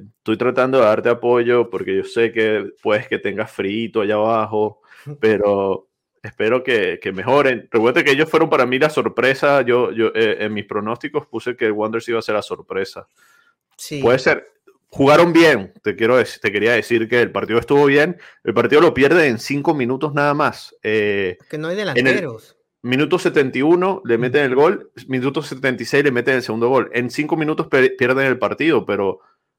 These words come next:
Speaker 1: eh,
Speaker 2: Sí.
Speaker 1: estuvieron bien, estuvo, sí, fue,
Speaker 2: Ujú.
Speaker 1: fue mente, fue,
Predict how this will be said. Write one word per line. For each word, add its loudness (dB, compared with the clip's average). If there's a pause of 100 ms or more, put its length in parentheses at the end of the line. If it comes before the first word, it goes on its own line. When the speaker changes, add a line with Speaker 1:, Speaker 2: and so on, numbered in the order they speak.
(140)
Speaker 1:
eh, 0 (280)
Speaker 2:
Sí. -4
Speaker 1:
estuvieron 0
bien, 2
estuvo, -4
sí, -2
fue, 0
Speaker 2:
Ujú. -8
Speaker 1:
fue -4
mente, -6 (140)
fue, 2